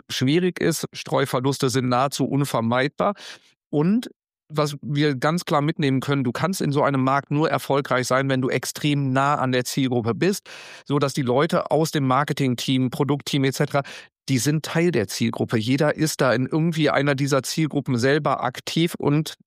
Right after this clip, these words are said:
mit drin, weil sonst versteht man die Zielgruppe nicht, sonst verpasst man da halt eben auch, äh, trifft man nicht die richtige Sprache, trifft nicht das Vokabular, holt die Leute nicht an der richtigen Stelle ab.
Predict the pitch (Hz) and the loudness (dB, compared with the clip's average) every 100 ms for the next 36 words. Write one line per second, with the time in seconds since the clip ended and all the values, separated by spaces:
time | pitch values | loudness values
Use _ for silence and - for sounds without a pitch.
0 | - 131 156 - - 113 131 107 135 190 | -4 0 0 -2 -8 -6 -2 0 2 2
1 | 220 - - 131 123 120 147 185 - - | -2 -10 -4 0 2 2 2 -2 -6 -4
2 | 127 - 135 120 107 104 - 110 107 113 | -2 0 0 0 0 0 0 0 0 0
3 | 110 113 113 113 135 151 160 143 131 127 | 2 0 0 -2 -2 -2 0 0 2 2
4 | 127 127 127 131 123 - - 120 - 165 | 0 0 0 0 -2 -2 0 0 0 -2
5 | 156 131 131 127 131 139 131 - 147 151 | 0 -2 0 0 0 -2 -4 -2 0 0
6 | 147 143 - 131 120 113 120 120 120 117 | 0 -6 -4 -2 -2 -2 -2 -2 0 2
7 | 123 131 135 123 120 127 123 - 120 120 | 2 2 0 2 0 0 0 0 0 0
8 | 123 123 - 120 107 - | -2 -2 0 0 0 -2